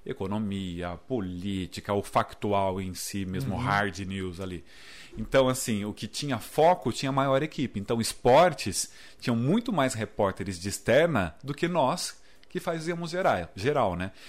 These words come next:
Speaker 1: Então, como eu era o único repórter, eu tive oportunidades, assim, de fazer matéria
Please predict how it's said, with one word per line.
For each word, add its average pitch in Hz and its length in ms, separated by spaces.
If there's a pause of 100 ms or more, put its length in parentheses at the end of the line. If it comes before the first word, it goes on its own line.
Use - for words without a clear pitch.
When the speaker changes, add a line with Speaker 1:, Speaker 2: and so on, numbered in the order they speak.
(140)
Speaker 1:
Então, 131 140
como 160 200
eu 139 80
era 139 160
o 127 40
único 180 300
repórter, 123 680
eu 110 60
tive 127 200
oportunidades, 131 680
assim, 104 380
de 92 100
fazer 113 240
matéria 95 560